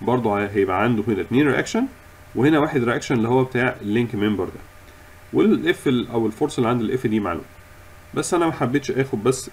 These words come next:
الشكل، اي شكل مش، آه، مش، مش مستقيم، فيه شويه انحناءات كده علشان ما اتلخبطش في الابعاد وانا بجيب العزوم. تمام كده يا شباب؟ طيب،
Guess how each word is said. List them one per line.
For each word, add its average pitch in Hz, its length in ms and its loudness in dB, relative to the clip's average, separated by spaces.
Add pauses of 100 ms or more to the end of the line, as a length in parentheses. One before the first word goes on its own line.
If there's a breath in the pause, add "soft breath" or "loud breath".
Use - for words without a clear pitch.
الشكل، 113 520 -4 (800)
اي 120 180 4
شكل 123 320 -2
مش، - 380 -4 (300)
آه، 90 920 -4
مش، 92 260 -8
مش 104 160 -6
مستقيم، 107 540 -2
فيه 123 140 -4
شويه 117 220 -2 (100)
انحناءات 101 500 -4 (100)
كده 135 220 2 (380 loud breath)
علشان 127 360 -2 (920)
ما 117 140 -2
اتلخبطش 110 560 -4
في 117 300 -2 (1080)
الابعاد 104 440 0
وانا 107 160 2
بجيب 95 240 -2
العزوم. 78 280 -4 (960)
تمام 196 220 -2
كده 104 140 0
يا 98 60 2
شباب؟ 107 300 -2 (720)
طيب، 76 140 -10